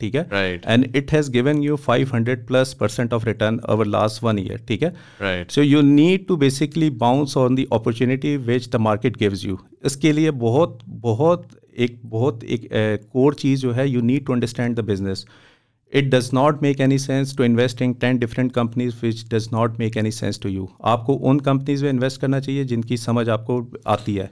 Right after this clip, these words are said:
Speaker 2: राइट,
Speaker 1: ठीक
Speaker 2: लेकिन
Speaker 1: है?
Speaker 2: ये तो बड़ा एक sort of, जैसे कहते हैं ना कि एक एक्सपर्टीज लेवल वाली बात है। So we're gonna get into that later on, maybe in a, in a future conversation।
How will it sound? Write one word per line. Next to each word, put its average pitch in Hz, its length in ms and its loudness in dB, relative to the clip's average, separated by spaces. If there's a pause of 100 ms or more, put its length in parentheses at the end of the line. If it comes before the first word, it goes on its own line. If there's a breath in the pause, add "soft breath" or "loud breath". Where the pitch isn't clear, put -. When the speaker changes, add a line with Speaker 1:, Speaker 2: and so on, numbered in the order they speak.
(140)
Speaker 2:
राइट, 127 160 4
Speaker 1:
ठीक - 20 -2
Speaker 2:
लेकिन 208 280 4
Speaker 1:
है? 185 80 0
Speaker 2:
ये 208 80 6
तो 196 140 0
बड़ा 185 200 2
एक 190 200 2
sort 175 260 4
of, 180 80 2
जैसे 147 200 0
कहते 135 160 0
हैं 156 80 2
ना 190 80 2
कि 185 120 0
एक - 640 -2
एक्सपर्टीज 196 680 0
लेवल 139 180 4
वाली 127 200 4
बात 113 240 4
है। 135 160 0
So - 120 -6
we're 139 220 2
gonna 165 160 4
get 156 120 4
into 139 180 4
that 120 140 4
later 104 260 4
on, 101 140 4
maybe 101 300 0
in - 20 0
a, 98 220 0
in 113 60 0
a 107 80 -2
future 117 220 -2
conversation। 101 500 2